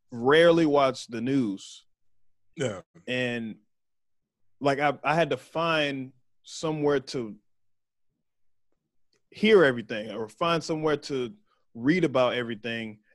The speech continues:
Speaker 1: and it not be some billionaire's opinion. So
Speaker 2: Yeah.
Speaker 1: C N N, Fox News, all of 'em, I just got sick of.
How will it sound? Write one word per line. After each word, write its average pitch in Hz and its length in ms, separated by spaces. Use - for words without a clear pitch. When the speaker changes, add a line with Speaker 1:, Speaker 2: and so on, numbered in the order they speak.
Speaker 1:
and 139 140
it 120 120
not 135 320
be 123 460
some 147 360
billionaire's 135 600
opinion. 113 440
So 131 220
Speaker 2:
Yeah. 113 220
Speaker 1:
C 180 240
N 170 140
N, 160 520
Fox 165 320
News, 160 200
all 165 280
of 135 100
'em, 107 260
I 131 120
just 135 200
got 123 260
sick 170 260
of. - 180